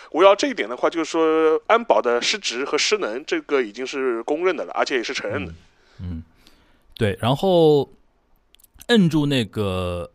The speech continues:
Speaker 2: 呃，杀-，杀手之后，其实当时第一时间我看了一些视频，比如A E D的出场啊，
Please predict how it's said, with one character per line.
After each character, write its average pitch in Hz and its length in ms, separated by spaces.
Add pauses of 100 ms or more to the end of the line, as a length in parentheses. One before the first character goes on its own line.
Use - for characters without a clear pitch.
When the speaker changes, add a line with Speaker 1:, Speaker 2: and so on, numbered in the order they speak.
Speaker 2:
呃， 104 220
杀-， - 260
杀 165 180
手 117 160
之 131 160
后， 135 440 (420)
其 151 320
实 139 240
当 170 280
时 110 280
第 151 160
一 170 60
时 123 200
间 131 460
我 104 100
看 151 300
了 127 80
一 127 100
些 135 300
视 - 180
频， 101 360
比 110 100
如 110 100
A 147 80
E 156 220
D 160 220
的 135 80
出 - 180
场 90 300
啊， 92 260